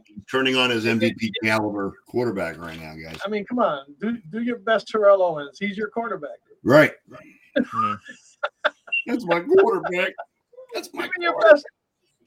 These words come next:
Speaker 2: Terrell Owens impression, dude. He's my quarterback.
Speaker 1: My quarterback. Right now, Ken's laughing his ass off for thinking about that comment he made, that, that he made about, about Tony Romo back in the day. "That's my quarterback."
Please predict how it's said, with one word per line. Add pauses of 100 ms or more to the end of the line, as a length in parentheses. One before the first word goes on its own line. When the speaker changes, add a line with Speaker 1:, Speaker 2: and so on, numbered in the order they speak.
Speaker 2:
Terrell
Owens
impression,
dude. (680)
He's
my
quarterback. (240)
Speaker 1:
My (120)
quarterback. (2000)
Right
now,
Ken's
laughing
his
ass
off
for
thinking
about
that
comment
he
made,
that,
that
he
made
about,
about
Tony
Romo
back
in
the
day. (260)
"That's
my
quarterback."